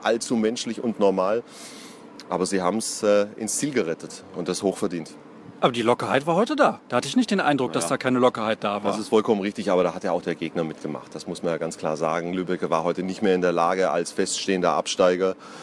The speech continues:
Speaker 1: mit einer Mannschaft, die auseinanderbrechen wird, es bleibt ja, glaub ich, nur knapp die Hälfte der Spieler in Lübbecke, hier heute noch mal einen echten Gegner zu stellen.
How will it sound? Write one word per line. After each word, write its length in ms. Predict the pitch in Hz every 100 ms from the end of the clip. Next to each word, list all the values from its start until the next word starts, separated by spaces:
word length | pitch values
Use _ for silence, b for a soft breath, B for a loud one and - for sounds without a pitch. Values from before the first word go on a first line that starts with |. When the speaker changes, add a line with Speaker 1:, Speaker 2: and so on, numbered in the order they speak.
| B B
Speaker 1:
mit 200 | 98 101
einer 220 | 98 101 98
Mannschaft, 500 | 98 110 113 101 - - -
die 340 | 104 104 104 - - 92 90 - -
auseinanderbrechen 1000 | 123 110 113 101 117 120 98 107 - 110
wird, 260 | 95 107 110 -
es 120 | - 80 - -
bleibt 220 | - 98 104
ja, 60 |
glaub 200 | 95 92
ich, 80 | 95
nur 120 | 107
knapp 220 | 98 98 -
die 120 | 101
Hälfte 300 | 95 101 101
der 120 | 90
Spieler 320 | - 107 101
in 120 | 90
Lübbecke, 460 | 95 101 98 90 98 - B B B B
hier 160 | 113
heute 240 | 104 107 117
noch 180 | 110 107
mal 380 | 104 101 101 - - - - -
einen 200 | 107 113
echten 400 | 131 127 - 120
Gegner 380 | 120 123 120 113
zu 160 | -
stellen. 460 | 113 - 113 117 113